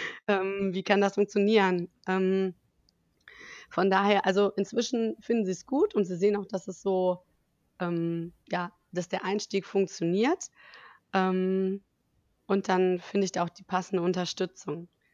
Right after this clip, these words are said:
In Griechenland, ähm, also, mein Freund steht da auch voll hinter. Ähm,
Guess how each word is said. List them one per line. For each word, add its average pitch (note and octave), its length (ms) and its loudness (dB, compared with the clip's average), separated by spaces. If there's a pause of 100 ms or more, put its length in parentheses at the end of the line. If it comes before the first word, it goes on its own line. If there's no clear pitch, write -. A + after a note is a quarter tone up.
(160)
In F#3+ 180 0
Griechenland, B3+ 840 -2
ähm, G3 300 2
also, F#3+ 120 2
mein G3 140 6
Freund G3 280 4
steht - 160 -8
da - 80 -2
auch F#3 100 2
voll F3 200 -2
hinter. A#3+ 360 2 (800)
Ähm, G3+ 960 -2